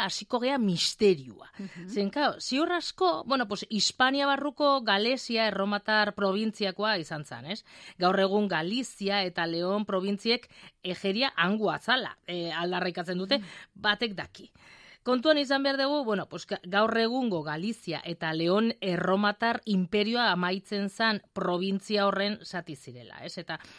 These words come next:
Speaker 1: probintzia horretatik atera zala ejeria lur santua ezagutzeko. Osea, bitu punta batetikan bestera juntzan.
Speaker 2: Mhm.
Speaker 1: Halere,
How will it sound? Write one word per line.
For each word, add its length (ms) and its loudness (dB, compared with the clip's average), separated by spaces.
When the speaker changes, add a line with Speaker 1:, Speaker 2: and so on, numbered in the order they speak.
Speaker 1:
probintzia 760 2
horretatik 520 0
atera 420 -2
zala 440 -2
ejeria 420 -8
lur 400 -2
santua 760 -2
ezagutzeko. 720 -8
Osea, 260 -10
bitu 380 -4
punta 320 2
batetikan 680 2
bestera 500 -2
juntzan. 380 -12
Speaker 2:
Mhm. 120 -12
Speaker 1:
Halere, 420 4